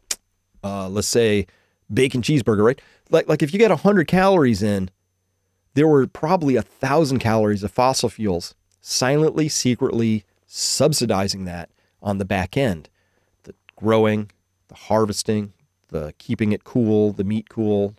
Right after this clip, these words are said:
transporting it, cooking it. By the time that comes, ten calories of fossil fuels are hidden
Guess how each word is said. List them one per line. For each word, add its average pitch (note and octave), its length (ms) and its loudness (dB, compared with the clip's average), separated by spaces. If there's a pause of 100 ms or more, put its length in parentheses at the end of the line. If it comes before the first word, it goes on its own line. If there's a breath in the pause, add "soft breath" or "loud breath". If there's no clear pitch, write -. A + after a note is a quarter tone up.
transporting G#2+ 640 -2
it, G2 120 -8
cooking A2 320 -4
it. F#2 140 -4
By B2+ 120 2
the D3 100 0
time A#3+ 480 0 (380 soft breath)
that C#3+ 220 0
comes, G3+ 400 0 (240)
ten A#3+ 280 0
calories E3+ 500 2
of C#3 60 -2
fossil E3 360 0
fuels A2 380 2
are A#2 100 -2
hidden A2 480 -2